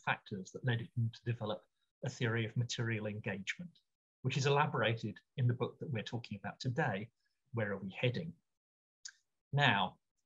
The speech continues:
although there has been a material turn in philosophy and human sciences in recent years, I think archaeologists have sometimes been slow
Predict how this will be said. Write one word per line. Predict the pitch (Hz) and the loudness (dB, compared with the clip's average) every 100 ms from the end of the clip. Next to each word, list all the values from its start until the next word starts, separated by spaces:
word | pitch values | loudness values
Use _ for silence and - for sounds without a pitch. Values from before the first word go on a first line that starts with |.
| _ _ - | _ _ 6
although | 147 - 196 208 202 - | 6 6 6 6 4 2
there | 139 | 0
has | 127 139 120 | 2 2 2
been | 120 113 101 | 2 2 0
a | |
material | 110 - - 123 107 | -4 -4 -2 -2 -2
turn | 110 - 120 98 85 - - | -4 -4 -2 -2 -6 -8 -6
in | 123 | -4
philosophy | 117 113 - 117 123 131 - | 0 0 0 -6 -8 -10 -6
and | 120 | -6
human | 117 92 95 | -6 -6 -6
sciences | - 123 101 - 85 85 | -4 -2 -2 -4 -10 -6
in | 92 | -6
recent | 95 95 - 107 | -6 -8 -8 -4
years, | 123 98 87 - _ - _ _ - | -2 -4 -8 -14 _ -20 _ _ -2
I | |
think | 139 214 | 2 4
archaeologists | 214 196 185 160 139 127 - - | 4 2 2 0 0 -2 -4 -6
have | 120 | -8
sometimes | - 175 165 131 120 | 0 0 2 -2 0
been | 120 117 | -2 -2
slow | - - 208 110 | -2 -4 0 0